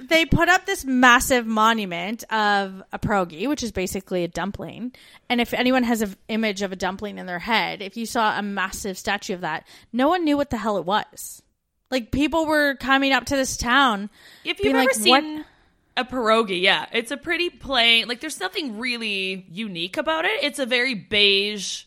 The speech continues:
Speaker 2: looking <laughs> dumpling, uh, like, filled with cheese or potatoes,
Speaker 1: Flour,
Speaker 2: which
Speaker 1: potato,
Speaker 2: flour.
Speaker 1: cheese.
Speaker 2: Like, it's
Speaker 1: It's very nondescript.
Speaker 2: You go from, like, a, a fancy Ukrainian Easter egg that has all these beautiful colors and it's shiny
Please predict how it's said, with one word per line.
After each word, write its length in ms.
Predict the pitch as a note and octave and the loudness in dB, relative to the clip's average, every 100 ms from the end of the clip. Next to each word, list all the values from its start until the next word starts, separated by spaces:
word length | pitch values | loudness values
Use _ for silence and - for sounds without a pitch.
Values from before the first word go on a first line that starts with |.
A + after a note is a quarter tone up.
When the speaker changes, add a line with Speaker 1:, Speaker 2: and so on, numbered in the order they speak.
| _ _ _ | _ _ _
Speaker 2:
looking 600 | E3+ G3 - F#3 F3+ F3 F3 - - - | -8 -6 -4 -2 -2 -2 -8 -10 -14 -16
<laughs> 340 | A#3+ - C#4+ - | -16 -12 -10 -2
dumpling, 760 | F#3+ F#3 F#3 F#3 F3+ E3+ F3 - - | -2 -2 0 2 2 0 -6 -14 0
uh, 180 | G#3+ G#3 G#3 | 2 2 0
like, 260 | A3+ G#3+ | -4 -4
filled 460 | - C4 A#3 A3+ G#3+ | -4 2 4 4 0
with 180 | G#3+ - | -6 -10
cheese 640 | - B3 A#3 G#3 G3+ G3+ | -8 -2 0 0 -2 -4
or 60 | F#3+ | -8
potatoes, 460 | G3+ F#3 G3 F#3 A#3 | -10 -6 -2 2 4
Speaker 1:
Flour, 440 | G#3 G#3+ G#3+ G#3+ | 6 6 4 4
Speaker 2:
which 100 | G#3+ | 0
Speaker 1:
potato, 560 | - A#3+ G#3 G3 F#3 F3+ | -2 -2 0 2 0 2
Speaker 2:
flour. 460 | A3 G#3 G3 F#3 | 4 4 4 2
Speaker 1:
cheese. 100 | F3+ | 2
Speaker 2:
Like, 140 | A#3+ C4 | 0 0
it's 300 | C4+ - - _ _ | -2 -4 -14 _ _
Speaker 1:
It's 160 | A3+ - | -4 4
very 240 | A3+ B3+ | 8 8
nondescript. 800 | C#4 G#3+ G#3 G3 - F3 E3 - - | 8 6 6 0 -4 -4 -6 -6 -4
Speaker 2:
You 120 | D4 | 2
go 160 | C#4+ D4 | 4 4
from, 160 | D#4 | 2
like, 140 | D#4 C#4+ | 0 2
a, 160 | B3+ A3 | 4 6
a 180 | A#3 G3+ | 2 2
fancy 440 | - B3+ B3 - | 2 0 0 -6
Ukrainian 640 | A#3 A3+ - A3 G#3 G#3 G3+ | -6 -8 -4 -2 -2 -2 -4
Easter 420 | G3+ G3 - F3+ | -6 -8 -6 -6
egg 280 | D3+ D#3 F3 | -6 -8 -6
that 120 | F3 | -6
has 260 | F3 F#3 E3+ | -6 -8 -6
all 100 | G#3 | -6
these 140 | G3 | -6
beautiful 300 | - G#3 F3+ | -12 -12 -12
colors 720 | F3+ A3 G#3+ F#3+ F3+ F3 F3 | -10 -4 0 0 2 0 -2
and 220 | F3 E3 E3 | -4 -6 -8
it's 200 | E3+ - | -8 -6
shiny 720 | - A3+ G3+ G3 F3 E3+ E3 | 0 4 4 4 0 -4 -8